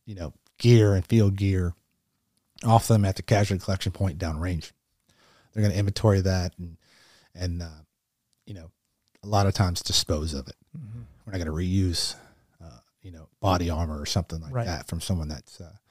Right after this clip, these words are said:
Speaker 1: been critically injured. It's just not what we do. Um, so they're gonna look for that. They're gonna X-ray.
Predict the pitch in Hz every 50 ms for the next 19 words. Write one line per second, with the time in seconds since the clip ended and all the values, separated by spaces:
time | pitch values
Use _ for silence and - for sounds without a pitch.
0 | _ _ _ - 98 92 - - - 90 85 - 73 67 76 80 73 - 67 85
1 | - _ _ _ _ _ _ _ _ _ _ - - - - 87 - - 101 85
2 | 69 - _ _ _ _ _ _ _ - - - - 71 71 - - - - -
3 | _ _ _ _ _ _ - _ _ _ _ 101 101 98 90 87 90 - _ _
4 | _ _ _ - - - 143 123 113 - - _ _ _ _ _ _ _ _ _
5 | _ _ _ _ _ _ _ _ _ _ _ _ _ _ 117 113 127 127 123 127
6 | 117 101 101 107 - - 107 101 98 101 98 - _ 104 107 104 98 95 98 101
7 | - - 107 101 95 98